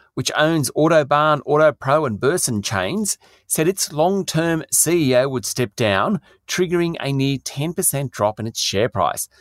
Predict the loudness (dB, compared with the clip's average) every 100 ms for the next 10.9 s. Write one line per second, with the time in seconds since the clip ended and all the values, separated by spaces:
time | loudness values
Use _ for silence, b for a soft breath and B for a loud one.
0 | b b -2 -2 -2 -4 -4 -2 -2 -4
1 | -6 -6 -2 0 -2 -6 -10 -8 -2 2
2 | 2 0 -4 -6 _ _ _ -2 0 0
3 | -4 -6 -6 -6 -6 -4 -2 -2 -2 -4
4 | -10 -2 0 0 -2 0 0 0 -2 0
5 | 2 2 0 B B B -14 -6 -6 -2
6 | 0 0 0 2 2 0 -2 -2 -2 -4
7 | -6 -4 0 0 0 -4 -4 -2 -4 -4
8 | -4 0 -2 -2 -4 -2 0 0 -2 -10
9 | _ _ _ -2 2 2 0 -2 0 0
10 | 0 0 0 0 -2 2 2 2